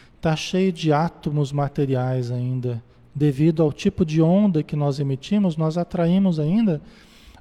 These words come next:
átomos materiais, pessoal. Nós atraímos elementos pesados ainda, que não deixaram, a gente deixou a matéria, mas a ma-, a matéria não deixou a gente.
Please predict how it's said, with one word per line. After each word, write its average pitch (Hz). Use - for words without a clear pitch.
átomos 233
materiais, 240
pessoal. 151
Nós 165
atraímos 202
elementos 208
pesados 202
ainda, 156
que 233
não 254
deixaram, 254
a 208
gente 247
deixou 233
a 220
matéria, 220
mas 214
a 226
ma-, 226
a 233
matéria 208
não 220
deixou 226
a 233
gente. 190